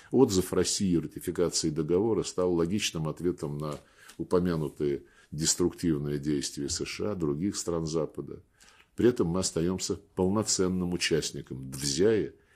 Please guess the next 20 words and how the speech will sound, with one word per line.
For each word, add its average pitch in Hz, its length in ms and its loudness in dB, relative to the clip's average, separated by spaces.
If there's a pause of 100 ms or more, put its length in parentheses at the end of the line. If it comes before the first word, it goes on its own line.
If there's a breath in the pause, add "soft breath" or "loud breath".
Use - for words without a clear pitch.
(140 soft breath)
недавно 90 460 2
завершили 82 560 0
создание 80 580 -2
своего 78 380 2
сегмента 80 560 -4
международной 76 640 -2
системы 73 480 -6
мониторинга. 73 800 -4 (720 soft breath)
Готовы 107 480 4
вернуться 107 460 2
и 92 60 2
к - 60 -4
вопросу 101 440 2
о - 20 4
ратификации 98 640 0
договора, 78 540 0
как - 200 -8
только 107 280 -2
это 92 200 -2
сделают 82 500 -2